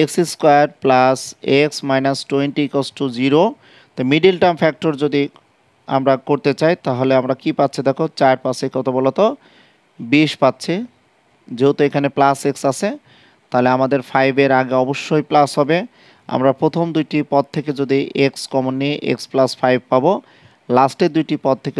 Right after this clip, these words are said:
যদি মাইনাস ফোর কমন নিই, অবশ্যই প্রথম দুইটি পদ থেকে কমন নেওয়ার পর যে রাশি থাকবে, এখানেও একই রাশি হতে হবে। তাহলে আমরা পাচ্ছি দেখো এক্স প্লাস ফাইভ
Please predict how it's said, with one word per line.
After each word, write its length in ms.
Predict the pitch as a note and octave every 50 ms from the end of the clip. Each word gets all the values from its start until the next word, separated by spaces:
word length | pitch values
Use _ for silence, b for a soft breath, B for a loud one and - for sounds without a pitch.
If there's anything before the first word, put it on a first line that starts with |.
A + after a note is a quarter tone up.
| B2+ -
যদি 160 | C3 B2 C3 C3 B2+ B2+ B2
মাইনাস 280 | B2 B2+ C#3 D3 C#3+ - -
ফোর 160 | - C#3+ C3+ B2+ -
কমন 200 | C3+ C3 C3 C3 C3
নিই, 100 | C3+ C3 - C3
অবশ্যই 340 | C3 D3 D3+ - - D#3+ D3 -
প্রথম 240 | - E3 - F#3 F#3 F3+ D#3+ D#3+
দুইটি 180 | D3+ - D3+ C#3+ -
পদ 120 | C3+ C3 A2 - -
থেকে 240 | D3 C3+ - B2+ G#2 F2+ - b b b b b b b b -
কমন 220 | C3 C3+ C#3 D3 C#3+ C#3+
নেওয়ার 180 | C#3+ C#3 - -
পর 80 | C#3 C3 A#2 B2
যে 80 | C#3 C#3 C#3
রাশি 200 | C#3 C3 - D3+ C#3 C#3
থাকবে, 260 | C3+ B2+ A#2+ C3 C3+ C3 - - B2+
এখানেও 280 | - C#3+ C#3+ C#3+ C#3 - - -
একই 160 | - - F3 D#3+
রাশি 200 | D#3 C#3 - D#3+ D3 D3
হতে 120 | D3 D3+ C#3+
হবে। 160 | C#3+ F3 G3+ A3 - _ b b b b b b b _
তাহলে 160 | - B2 B2+ B2+ C3
আমরা 140 | C3 C#3 C3+ -
পাচ্ছি 220 | C#3 C3+ - - D3 C3
দেখো 180 | C#3+ - - C#3+ C#3+ - - C3+ C3+
এক্স 140 | C3 - - -
প্লাস 200 | C#3 C#3 C#3 C3 - - -
ফাইভ 300 | C#3 C3 C3+ C#3+ E3